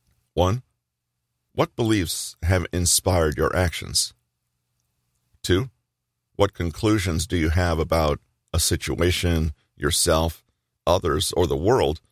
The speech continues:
that inform those beliefs? Three, what assumptions are you making? A great question is to ask whether you really have much evidence for them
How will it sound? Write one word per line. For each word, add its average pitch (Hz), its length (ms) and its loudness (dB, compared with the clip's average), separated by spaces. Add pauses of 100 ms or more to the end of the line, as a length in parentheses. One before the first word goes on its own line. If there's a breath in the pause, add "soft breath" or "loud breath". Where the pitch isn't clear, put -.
(240)
that 95 180 0
inform 107 480 0
those 80 200 0
beliefs? - 500 -6 (1400)
Three, 85 320 -2 (600)
what 87 160 0
assumptions 82 540 -2
are 82 60 0
you 78 140 -2
making? 90 420 -4 (1200)
A 95 100 0
great 98 220 2
question 92 380 0
is 80 160 -2
to - 120 -8
ask 85 260 0
whether 87 160 0
you 80 140 0
really 82 300 0
have 98 420 -2
much 87 280 -2
evidence 80 380 0
for 127 260 2
them 73 260 -2